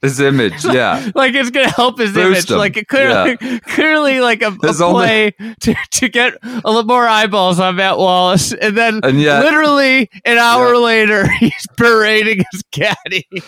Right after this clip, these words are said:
Speaker 1: His only viral moment of the week is him just undressing his caddy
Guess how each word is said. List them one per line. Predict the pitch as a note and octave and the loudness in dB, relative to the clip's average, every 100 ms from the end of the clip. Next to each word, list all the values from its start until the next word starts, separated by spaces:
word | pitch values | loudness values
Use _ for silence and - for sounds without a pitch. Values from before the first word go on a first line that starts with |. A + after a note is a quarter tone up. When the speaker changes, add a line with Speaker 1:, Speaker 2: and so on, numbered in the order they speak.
| - _ _ | -20 _ _
Speaker 1:
His | C#3+ D#3 | -6 -2
only | D#3+ G3 G3+ | 0 2 2
viral | F3 F3+ F3 E3 | 2 2 4 4
moment | D#3 D3+ D3 | 2 2 4
of | C#3 | 4
the | C3 | 4
week | B2 A#2+ A2+ | 2 0 0
is | A#2 - | -4 0
him | C3+ B2+ B2 | 2 2 0
just | B2+ A#2 - C#3 | -2 -4 -6 -2
undressing | B2+ A#2 B2 B2+ - B2 | 0 2 0 0 0 0
his | A2+ G#2+ | 0 -2
caddy | - G#2 F#2 E2+ | -2 0 0 -2